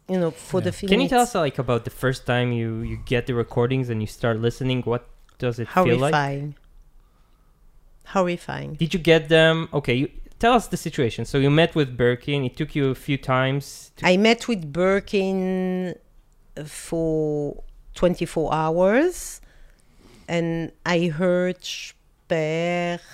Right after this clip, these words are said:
Speaker 1: five minutes, and
Speaker 3: He
Speaker 1: then
Speaker 3: gave you, like, a teaser. Okay.
Speaker 1: And the teaser was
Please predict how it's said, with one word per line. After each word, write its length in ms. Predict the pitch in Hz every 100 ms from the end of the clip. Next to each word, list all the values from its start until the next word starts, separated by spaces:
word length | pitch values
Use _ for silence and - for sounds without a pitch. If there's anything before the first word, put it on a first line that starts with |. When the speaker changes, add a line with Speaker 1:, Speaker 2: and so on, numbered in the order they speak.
| -
Speaker 1:
five 560 | - - 160 170 185 -
minutes, 680 | 185 196 214 262 262 - -
and 100 | 160
Speaker 3:
He 40 |
Speaker 1:
then 160 | 165 160
Speaker 3:
gave 180 | 143 135
you, 80 | 135
like, 220 | 123 123
a 40 |
teaser. 500 | - 147 117 101 - - - - -
Okay. 500 | 123 123 120 98 120
Speaker 1:
And 200 | 151 185
the 80 | 175
teaser 600 | 175 - 214 190 208 196
was 320 | 185 175 165